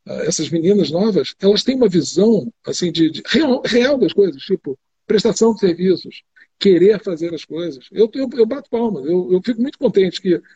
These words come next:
que não tenha, dis-, assim, tem o lógico, o agente de viagens, é, idiota, ou que quer ganhar dinheiro,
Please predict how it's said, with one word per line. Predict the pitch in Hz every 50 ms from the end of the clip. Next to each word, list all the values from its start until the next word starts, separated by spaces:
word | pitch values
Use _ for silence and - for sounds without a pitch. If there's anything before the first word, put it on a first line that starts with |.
| _ _ _ _ _ _
que | - 170 165 170 165 160 156 147 - - -
não | 160 170 180 180
tenha, | 175 - 202 196 190 170
dis-, | - - - - - - 151
assim, | 143 - 151 139 123
tem | - - 180 214
o | 208 165
lógico, | 160 165 170 170 170 170 156 - - 156 139 135 135
o | 151
agente | 143 135 151 151 - 165 151
de | 156
viagens, | 143 147 147 143 139 143 135 135 - - _ _ _ _ _ _ _ _ -
é, | - 143 143 143 139 139 135 131 131 131 127 127 123 123 123 123 - - - 143 147
idiota, | 147 131 - 165 170 170 175 160 151 - - 135
ou | 131 131 131 131 131 127 127
que | - - -
quer | - - 139
ganhar | 151 151 156 160
dinheiro, | 147 147 165 160 165 175 180 180 165 147 135 131